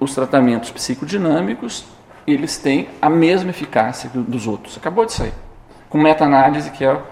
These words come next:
o critério que eles tomam como melhor. Bom, a questão é: qual é a relação da ciência com a prática clínica da ciência? E isso, isso é algo muito perigoso. A ciência, ela é indispensável.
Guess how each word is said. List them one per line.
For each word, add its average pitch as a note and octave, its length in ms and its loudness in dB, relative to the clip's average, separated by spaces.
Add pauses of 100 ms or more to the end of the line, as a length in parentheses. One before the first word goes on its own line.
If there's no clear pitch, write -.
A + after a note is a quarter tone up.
o B2+ 80 -6
critério C#3+ 380 4
que D3+ 60 -2
eles E3 200 -2
tomam D3 280 2
como C3+ 200 0
melhor. B2+ 340 0 (560)
Bom, - 340 -2 (1400)
a C3+ 60 2
questão D3 460 0
é: - 100 0 (760)
qual - 160 2
é A#3 80 4
a A3+ 40 2
relação D3 420 0
da A2+ 60 0
ciência C#3+ 580 -2
com - 100 -6
a B2 40 0
prática D3 640 -2
clínica B2+ 560 0
da F#2+ 100 -10
ciência? - 600 -16 (260)
E C#3 140 0
isso, F3 340 -8
isso G3+ 320 -6
é E3 40 0
algo C#3+ 260 0
muito D3+ 360 2
perigoso. G#2 640 -6 (800)
A B2+ 100 -4
ciência, D#3+ 420 -2
ela D3+ 120 4
é C#3+ 160 -2
indispensável. D#3 1000 -2